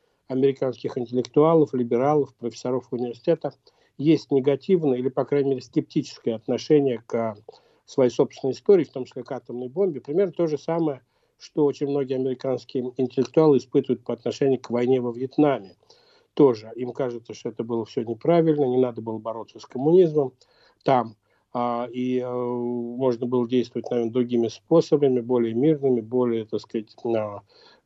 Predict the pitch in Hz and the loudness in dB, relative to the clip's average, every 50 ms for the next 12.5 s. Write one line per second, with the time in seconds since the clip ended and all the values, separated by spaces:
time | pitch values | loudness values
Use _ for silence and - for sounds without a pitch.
0 | _ _ - 123 117 110 131 120 131 127 120 117 113 113 110 - 135 123 - 135 | _ _ 0 0 2 0 -2 -2 0 0 0 0 0 -4 -2 -2 -2 0 2 2
1 | 135 139 165 190 175 - - - 151 143 139 131 - 147 131 131 131 143 131 127 | 6 6 6 6 4 0 -2 -2 0 0 0 -2 -4 -6 -6 -2 -2 -2 -2 -2
2 | 131 123 - 139 131 131 135 147 135 127 120 110 _ _ _ - _ - - _ | -4 -4 -4 -6 -6 -2 0 0 0 0 -6 -10 _ _ _ -20 _ -20 -20 _
3 | _ _ _ 143 151 175 185 180 170 165 175 165 151 147 151 147 143 135 139 _ | _ _ _ 2 2 2 2 0 -2 -2 -4 -4 -4 -4 -4 -6 -6 -6 -10 _
4 | _ - 143 139 135 156 127 123 _ _ _ - 127 131 135 135 123 117 120 123 | _ -14 -12 -4 -2 -4 -4 -4 _ _ _ -10 -8 -6 -6 -6 -6 -6 -6 -6
5 | 131 139 123 123 120 117 127 143 143 147 151 135 - - 120 - _ - 139 127 | -6 -6 -4 -6 -6 2 2 2 4 4 0 0 -2 -6 -12 -10 _ -2 -2 0
6 | 131 151 180 196 180 123 - _ - 131 113 - - 117 - - 143 156 180 180 | 2 2 2 2 2 0 -2 _ -6 -6 -6 -6 -14 -14 -4 -2 0 0 0 -2
7 | - - - 131 107 98 _ _ _ - _ _ _ _ _ _ _ _ 127 131 | -4 -8 -12 -12 -12 -12 _ _ _ -20 _ _ _ _ _ _ _ _ -2 -2
8 | 127 127 123 127 127 123 123 127 123 123 123 123 120 123 123 120 123 123 123 131 | 0 0 0 0 -2 -2 -2 -2 -2 0 -2 -2 -2 -4 -4 -4 -2 0 2 4
9 | 143 135 123 123 120 113 - - 135 123 120 - 135 131 151 156 143 127 - - | 4 2 2 0 -4 -6 0 2 2 2 2 2 4 4 4 4 4 0 -6 -6
10 | 123 110 - - 127 117 - 127 123 117 117 127 120 113 117 123 110 - 135 156 | -6 -2 0 2 0 2 2 0 -2 0 0 0 -2 0 -2 -8 -6 2 2 4
11 | 165 160 135 117 110 - 117 113 - 120 113 113 - 117 113 113 113 110 107 - | 4 4 4 2 0 -4 -6 -4 -4 -6 -4 -4 -8 -10 -8 -8 -10 -10 -6 -4
12 | 117 117 113 - - 156 151 143 135 123 | -4 -4 -4 2 4 6 6 6 4 0